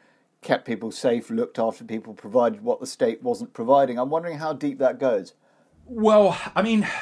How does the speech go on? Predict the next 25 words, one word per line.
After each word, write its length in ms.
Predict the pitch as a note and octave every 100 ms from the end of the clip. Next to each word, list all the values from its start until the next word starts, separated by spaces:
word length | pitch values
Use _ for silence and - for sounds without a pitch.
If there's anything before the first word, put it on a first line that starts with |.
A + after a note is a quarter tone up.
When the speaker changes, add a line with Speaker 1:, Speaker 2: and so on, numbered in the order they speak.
| -
Speaker 2:
so 380 | - - G#3+ A3+
the 320 | - D#3+ A3
official 560 | G#3+ - D#4+ - B3+ F3
story 540 | - - C#3 A#2+ G2+ -
is, 400 | G2+ F2+ F2 -
and 160 | D3+
this 160 | F#3+ F#3
is 100 | -
the 80 | C#3
one, 280 | B2 A2
and 160 | G#2+ C3
it's, 280 | C3+ - -
you 140 | D3
know, 160 | C#3+ A#2+
it's 220 | B2 A#2+
layers 480 | A#2 B2+ D3 D#3 C#3
and 120 | B2+
layers 300 | A2+ A2+ G2
and 160 | F2+ F2+
classes 760 | - - C#3+ C#3 C3 B2+ A#2 -
all 220 | A#2+ B2+
tied 300 | A#2 A#2 G2+
up 180 | F#2+ G2
in 120 | F2
this. 200 | E2